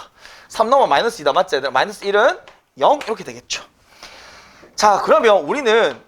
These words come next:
이 엑스 제곱 마이너스 이 엑스 마이너스 일이라는 게 영이라는 걸 알고 있습니다. 자, 그러면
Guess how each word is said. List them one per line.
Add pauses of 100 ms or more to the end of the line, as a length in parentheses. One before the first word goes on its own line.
(180)
이
엑스
제곱
마이너스
이
엑스
마이너스
일이라는
게 (360)
영이라는
걸
알고
있습니다.
자,
그러면